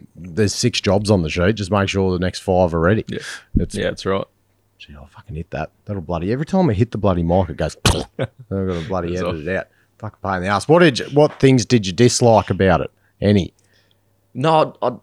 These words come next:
Speaker 2: I couldn't pick anything
Speaker 1: What about
Speaker 2: that I
Speaker 1: getting up at fucking three thirty in the
Speaker 2: No,
Speaker 1: morning? That's
Speaker 2: I
Speaker 1: what I hated.
Speaker 2: I,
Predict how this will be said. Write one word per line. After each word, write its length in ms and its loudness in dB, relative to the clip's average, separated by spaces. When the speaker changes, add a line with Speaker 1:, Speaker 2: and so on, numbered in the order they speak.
Speaker 2:
I 20 -10
couldn't 300 2
pick 200 2
anything 160 4
Speaker 1:
What 80 6
about 140 6
Speaker 2:
that 60 4
I 20 2
Speaker 1:
getting 180 4
up 140 2
at 160 4
fucking 420 0
three 300 4
thirty 340 6
in 60 4
the 80 2
Speaker 2:
No, 160 4
Speaker 1:
morning? 180 6
That's 240 2
Speaker 2:
I 40 2
Speaker 1:
what 100 6
I 180 4
hated. 220 -2
Speaker 2:
I, 220 4